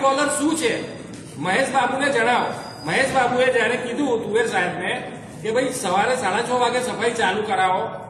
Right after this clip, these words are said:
અને સુપરવાઇઝરો કેમ નથી, તો તુવેર સાહેબ એમને એવું ભણાવે છે કે ના, ના, બધું બરાબર ચાલે છે,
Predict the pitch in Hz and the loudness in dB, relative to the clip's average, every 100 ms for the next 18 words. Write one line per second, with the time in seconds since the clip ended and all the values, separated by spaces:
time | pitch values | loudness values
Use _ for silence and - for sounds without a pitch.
0 | - 214 247 226 262 277 277 277 277 277 | -8 -2 0 2 4 4 4 4 4 4
1 | 262 226 180 - - - - - - 233 | 2 0 -2 -4 -8 -12 -14 -18 -10 -8
2 | 240 214 254 254 262 269 269 254 262 269 | -4 2 2 4 4 4 2 0 2 2
3 | 269 277 - - - 202 262 285 214 220 | 2 0 -2 -6 -2 0 2 0 0 2
4 | 233 220 185 247 277 - - - 247 233 | 2 2 0 -2 -2 -8 -12 -6 -2 0
5 | 240 269 247 269 247 233 240 247 247 214 | 2 2 2 2 2 2 4 2 2 0
6 | 233 214 226 226 | 0 2 2 2